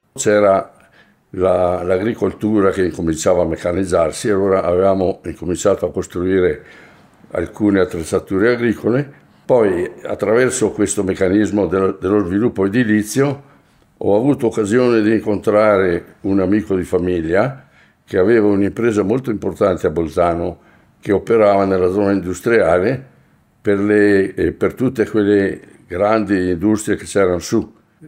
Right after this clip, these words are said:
nel ricostruire gli stabilimenti e attrezzature. Quindi con, con l'aiuto di questo signore che mi ha dato le prime, diciamo, le prime attività nel settore industriale,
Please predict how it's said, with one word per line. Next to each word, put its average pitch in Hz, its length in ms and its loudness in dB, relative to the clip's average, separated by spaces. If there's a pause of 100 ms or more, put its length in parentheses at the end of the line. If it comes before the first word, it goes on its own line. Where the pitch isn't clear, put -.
(260)
nel 98 240 0
ricostruire 101 840 0
gli 98 140 -2
stabilimenti 104 1080 0
e 104 220 2
attrezzature. 82 880 -6 (840)
Quindi 101 420 -2
con, 90 300 -4 (600)
con 101 240 -2
l'aiuto 104 440 2
di 87 120 -4
questo - 260 -4
signore 92 640 -2 (760)
che 98 400 0
mi 90 140 -2
ha 95 80 2
dato 98 920 0
le 87 240 -2
prime, 107 640 0
diciamo, 98 720 -2
le 90 200 -6
prime 110 340 -2
attività 90 720 -2
nel 90 180 -4
settore 104 460 -2
industriale, 92 840 0